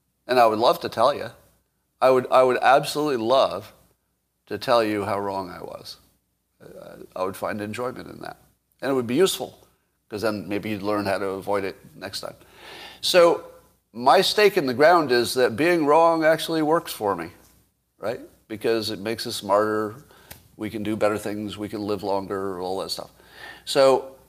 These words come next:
um, my reputation does not require that vaccines work or not work. My reputation doesn't require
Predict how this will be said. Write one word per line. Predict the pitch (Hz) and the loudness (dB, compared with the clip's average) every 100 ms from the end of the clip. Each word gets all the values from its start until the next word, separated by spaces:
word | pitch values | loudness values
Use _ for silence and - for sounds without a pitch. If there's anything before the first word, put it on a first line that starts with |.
| - | 2
um, | 117 117 117 110 - | 4 6 4 2 -10
my | - 101 120 | -10 2 2
reputation | 123 156 160 143 143 143 | 6 4 2 0 0 -2
does | 113 104 | -6 -4
not | 113 85 | -2 -2
require | 92 - 104 107 101 | -4 -2 2 2 2
that | 95 95 - | 0 -4 -4
vaccines | 98 98 - 98 90 | -4 -4 -4 -10 -10
work | 92 90 - | -10 -12 -12
or | 87 | -14
not | 82 78 | -12 -14
work. | 67 - _ _ _ _ _ _ _ _ _ _ _ _ _ _ _ | -18 -20 _ _ _ _ _ _ _ _ _ _ _ _ _ _ _
My | 101 107 | -4 0
reputation | 110 104 101 95 95 95 | 2 2 -2 -8 -8 -8
doesn't | 85 87 - | -12 -14 -14
require | - - 50 | -16 -12 -12